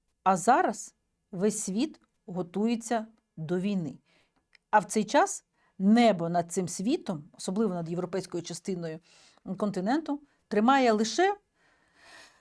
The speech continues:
збро-, з-, ли-, тримають лише Збройні Сили України і сама Україна. М, я би просила вас, ну, по-перше, я вам дякую за ці аналогії, і я би просила вас прокоментувати ситуацію, м, чому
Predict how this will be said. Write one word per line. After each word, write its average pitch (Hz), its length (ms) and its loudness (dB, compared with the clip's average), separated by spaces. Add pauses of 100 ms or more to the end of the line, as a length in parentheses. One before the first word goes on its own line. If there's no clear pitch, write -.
(200)
збро-, 240 420 2
з-, 240 100 2
ли-, 254 320 0
тримають 269 360 4
лише 220 380 2
Збройні 240 280 0
Сили 233 280 0
України 262 420 2
і 254 40 2
сама 240 280 2
Україна. 180 640 0 (540)
М, 190 420 -8
я 220 300 2
би 302 240 0 (220)
просила 254 440 -2
вас, 277 440 0
ну, 226 80 -2
по-перше, 233 360 0
я 220 100 0
вам 214 140 0
дякую 175 380 -2
за 175 140 -2
ці 180 160 -6
аналогії, 196 580 -4
і 196 40 -4
я 240 100 0
би 233 100 -4
просила 233 380 -2
вас 247 200 0
прокоментувати 214 760 -2
ситуацію, 226 760 -6 (580)
м, 196 160 -8
чому 240 520 0